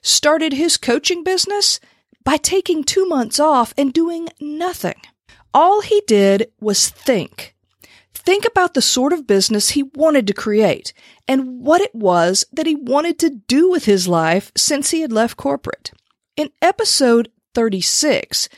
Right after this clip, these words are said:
Coach Kayvon said that he never felt congruent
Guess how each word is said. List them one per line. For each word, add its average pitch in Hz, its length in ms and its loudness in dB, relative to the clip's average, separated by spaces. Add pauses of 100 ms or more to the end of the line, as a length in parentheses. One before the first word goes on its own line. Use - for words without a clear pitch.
(220)
Coach - 340 -6
Kayvon 180 680 0 (160)
said 214 580 2 (140)
that 302 140 -4
he 381 260 0
never 311 580 0
felt - 540 -2
congruent 202 840 0